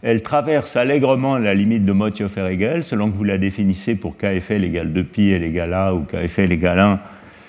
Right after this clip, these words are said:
euh, vous la mettez à différents endroits, mais où, où que soit l'endroit où vous la mettez, la résistivité, euh, dépasse la limite de Motte-Joffe-Regel allègrement.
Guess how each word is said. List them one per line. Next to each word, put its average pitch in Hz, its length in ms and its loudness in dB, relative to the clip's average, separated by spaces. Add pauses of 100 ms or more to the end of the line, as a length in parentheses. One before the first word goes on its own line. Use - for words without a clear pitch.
(300)
euh, 82 760 -2
vous 87 200 -2
la 92 120 2
mettez 92 280 0
à 101 80 0
différents 101 440 -2
endroits, 117 380 0
mais 113 180 0
où, 117 240 0 (180)
où 107 140 0
que 101 120 0
soit 110 220 0
l'endroit 101 280 0
où 110 40 0
vous 104 60 0
la 92 140 0
mettez, 127 420 -4 (440)
la 101 120 2
résistivité, 98 880 0
euh, 78 200 -2
dépasse 110 520 0
la 107 100 2
limite 101 260 2
de 92 80 0
Motte-Joffe-Regel 92 720 -2
allègrement. 104 720 0